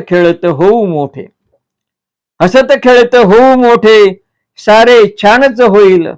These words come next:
हसत खेळत होऊ मोठे, सारे छानच होईल. आई बाबांचे ऐकू आपण, नकोच मोबाईल. आई बाबांचे ऐकू आपण, नकोच मोबाईल." तर मित्रांनो,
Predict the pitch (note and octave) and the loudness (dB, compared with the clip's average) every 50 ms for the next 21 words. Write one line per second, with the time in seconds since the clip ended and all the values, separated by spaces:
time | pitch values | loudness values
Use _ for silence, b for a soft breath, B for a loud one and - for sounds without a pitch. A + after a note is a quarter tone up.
0 | _ _ _ _ _ _ _ _ _ _ - F3+ F#3+ C4 C4 B3+ C#4+ C#4 C4+ - | _ _ _ _ _ _ _ _ _ _ -6 -6 -2 -2 -2 0 0 -2 0 0
1 | A#3+ A#3+ A#3+ A#3 A#3 A#3 A#3 A3 G#3 E3 F3+ G#3 A#3 B3+ B3+ A#3+ A#3+ A3+ G#3+ G#3+ | 0 0 0 0 -2 -2 -2 -2 -2 -2 -2 0 0 2 0 0 -2 -2 -2 -4
2 | G#3 G3+ G3+ G#3 G3+ G3 F3+ F3+ - _ _ _ _ _ _ _ _ - G3 G3+ | -2 -2 0 0 0 -2 -4 -6 -12 _ _ _ _ _ _ _ _ -2 0 0
3 | G#3+ G#3+ A3+ A3+ G#3+ F#3+ F#3 - - F#3 G3+ A3+ A#3+ A#3+ A#3+ B3 A3+ F3+ F#3+ G#3 | 2 2 2 2 0 0 -2 -4 -2 -2 -2 -2 -2 -4 -4 -4 -2 0 2 2
4 | G#3 G3+ G3+ G3+ G3+ G#3 G#3 G3 F#3 F3+ F3+ - _ _ _ _ _ _ _ _ | 4 4 4 2 2 2 0 0 -2 -4 -8 -12 _ _ _ _ _ _ _ _
5 | _ _ _ _ F3 F#3 B3+ D4+ D4+ C#4+ C4 A3 F#3 F3+ F3 E3+ E3 D3+ - E3+ | _ _ _ _ -2 0 0 0 0 0 0 0 2 0 0 -2 -2 -4 -6 -6
6 | E3 E3 E3 - - E3+ F3+ G3 F#3+ C4 C4 - A3 F#3 D#3 D3 - D#3+ D3+ D3 | -6 -6 -6 -6 -4 -4 -4 -4 -4 -4 -4 -2 -2 -2 -2 -4 -6 -8 -10 -10
7 | C#3+ C#3 C#3+ _ _ _ _ _ _ _ _ _ _ - D#3 E3+ - - C4 C#4 | -10 -14 -18 _ _ _ _ _ _ _ _ _ _ -8 -8 -6 -2 0 -2 0
8 | C4+ C4+ A#3 G3+ G3 F#3+ F3+ D#3 E3 E3 E3 D#3 D#3 D#3 D3+ D3 C#3+ C#3 C3+ C3+ | 0 -2 -4 -2 -2 -2 -2 0 0 0 0 0 -2 -2 -4 -6 -8 -8 -10 -12
9 | D3 _ _ _ _ _ _ _ _ - E3+ A3 C4+ C4+ B3+ A3+ F#3 E3 E3+ E3+ | -16 _ _ _ _ _ _ _ _ -2 0 0 0 0 0 0 0 0 0 -2
10 | E3+ E3+ - - E3+ D3+ - - C#3+ D#3 F3 F3 - A#3 A#3 G#3+ G3 E3 - - | -2 -4 -6 -6 -6 -6 -4 -4 -4 -4 -4 -4 -4 -2 0 0 0 -2 -4 -6
11 | E3+ D#3 D3 C#3+ C#3+ _ _ _ _ _ _ _ B2 C3 C#3 - G#3 A3+ A#3 A#3 | -10 -10 -10 -12 -16 _ _ _ _ _ _ _ -10 -10 -6 -2 -2 -2 -2 -2
12 | A3 F3+ D#3 D3 C#3 B2+ B2+ B2+ A#2 A2+ G#2+ - - - _ _ _ _ _ _ | -4 -4 -4 -6 -6 -4 -4 -4 -6 -6 -8 -14 -18 -20 _ _ _ _ _ _
13 | _ _ _ _ _ - B2+ B2 B2 A2 - C#3+ D3 D#3 D#3+ E3+ F#3 A3+ | _ _ _ _ _ -16 -14 -14 -14 -10 -8 -6 -6 -6 -6 -8 -10 -12